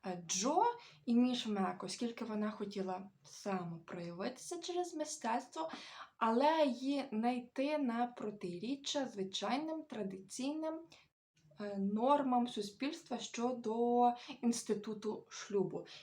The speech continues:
І ось ці чотири різні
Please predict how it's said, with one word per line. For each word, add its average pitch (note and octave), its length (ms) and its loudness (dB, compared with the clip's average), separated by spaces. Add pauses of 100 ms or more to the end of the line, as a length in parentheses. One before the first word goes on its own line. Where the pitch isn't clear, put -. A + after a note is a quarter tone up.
(100)
І B3 80 2
ось B3 240 2
ці G#3 460 -2 (120)
чотири F#3+ 640 0 (220)
різні G3 720 -2